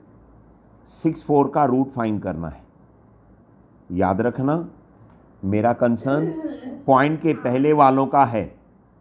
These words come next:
पॉइंट के बाद वालों का नहीं। पॉइंट के पहले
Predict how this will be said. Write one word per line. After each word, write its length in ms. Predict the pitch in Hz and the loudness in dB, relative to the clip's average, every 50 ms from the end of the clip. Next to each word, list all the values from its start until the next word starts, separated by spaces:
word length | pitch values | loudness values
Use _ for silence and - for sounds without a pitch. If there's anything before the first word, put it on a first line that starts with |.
| _ _ _ _ _ _ _ _ | _ _ _ _ _ _ _ _
पॉइंट 280 | - 123 123 127 131 120 | -2 -2 0 0 -2 -4
के 100 | 151 143 | -4 -2
बाद 280 | 117 113 107 107 110 113 | -2 0 -2 -2 -2 -2
वालों 240 | 117 107 107 107 104 | -2 -2 -2 -4 -6
का 140 | 107 165 160 | -6 -6 -6
नहीं। 200 | 135 104 82 - - - _ _ _ _ _ _ _ _ _ _ _ _ _ _ _ _ - | -6 -6 -8 -12 -16 -20 _ _ _ _ _ _ _ _ _ _ _ _ _ _ _ _ 0
पॉइंट 320 | - 120 117 123 127 127 127 | 0 2 2 2 0 -2 -2
के 80 | 143 | -2
पहले 580 | 123 - - - 139 139 147 156 147 127 92 | -4 -2 -4 -4 -4 -2 0 0 0 0 -2